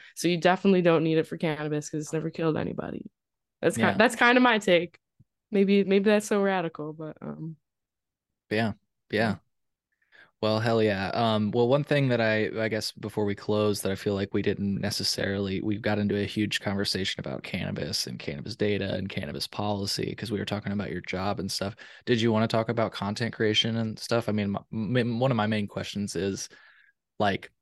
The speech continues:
Speaker 2: we create cannabis content, but, like, we've never had issues because for some reason nobody perceives it. And I know this sounds crazy, but nobody perceives it as cannabis content 'cause it's very much like we're talking right now. It's not what, like, we're, like, loading up a bong, dude.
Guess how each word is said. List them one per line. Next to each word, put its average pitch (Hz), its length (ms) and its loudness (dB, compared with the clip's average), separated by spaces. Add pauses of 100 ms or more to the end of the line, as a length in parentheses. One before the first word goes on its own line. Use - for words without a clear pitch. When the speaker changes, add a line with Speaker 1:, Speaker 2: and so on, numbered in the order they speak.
(560)
Speaker 2:
we 135 200 4
create 127 440 0
cannabis 104 460 -4
content, - 720 -4
but, - 260 -4
like, - 340 -6 (340)
we've 117 160 0
never 127 220 2
had 117 160 2
issues 104 440 -2
because 98 540 -6 (600)
for 110 100 0
some 113 260 0
reason 104 560 0 (600)
nobody 104 360 0
perceives 104 540 -4
it. 92 200 -2
And 104 160 0
I 104 60 2
know 107 120 2
this 101 160 0
sounds 95 220 -4
crazy, - 480 -8 (380)
but - 100 0
nobody 117 220 6
perceives 110 400 0
it 101 80 -2
as 98 140 -4
cannabis 92 400 -6
content - 520 -8
'cause - 140 -8
it's 117 140 -2
very 107 240 2
much 92 320 -6
like - 160 -6
we're 101 80 -4
talking 101 560 -2
right 92 180 -2
now. 92 200 -4
It's - 180 -8
not 107 160 -2
what, - 100 -4
like, 85 200 -4
we're, 95 100 0
like, 78 200 -4
loading 160 420 2
up 165 160 -2
a 143 80 -2
bong, 175 600 2
dude. 185 500 6